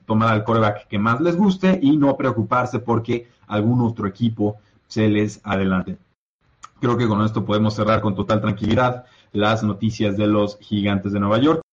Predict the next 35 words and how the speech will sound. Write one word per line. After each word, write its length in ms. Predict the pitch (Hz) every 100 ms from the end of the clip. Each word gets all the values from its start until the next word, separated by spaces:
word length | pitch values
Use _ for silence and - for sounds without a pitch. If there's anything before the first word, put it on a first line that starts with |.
| -
pero 460 | - 135 139 147 107
como 220 | 104 98
podrán 320 | 92 107 117
ver, 280 | 123 123 123 - _ _
mucho 420 | 117 151 156 151
de 100 | 123
lo 120 | 120
que 80 | 117
suceda 480 | 113 113 131 131 131
de 120 | 113
aquí 160 | 101 127
en 80 | 123
adelante 600 | 113 120 127 113 104 104
en 100 | 104
el 200 | 110 104
off-season, 760 | - 175 - 185 - 147 156 - _ -
eh, 140 | - 101
ten-, 360 | 110 120 120
tendrá 360 | 110 117 127 135
que 100 | 123
ver 180 | 123 139
o 100 | 117
dependerá 440 | 107 113 110 123
mucho 400 | 131 147 147 127
de 60 | 117
las 160 | 107
decisiones 480 | 104 104 98 120 117
que 100 | 107
tomen 400 | - 110 110 101 - _ _
los, 420 | 104 113 113 -
eh, 200 | 107 98 95 -
Gigantes 600 | 110 107 101 101 95 - - -
de 360 | - 98 98 98
Nueva 320 | 107 101 98 92
York. 240 | 90 92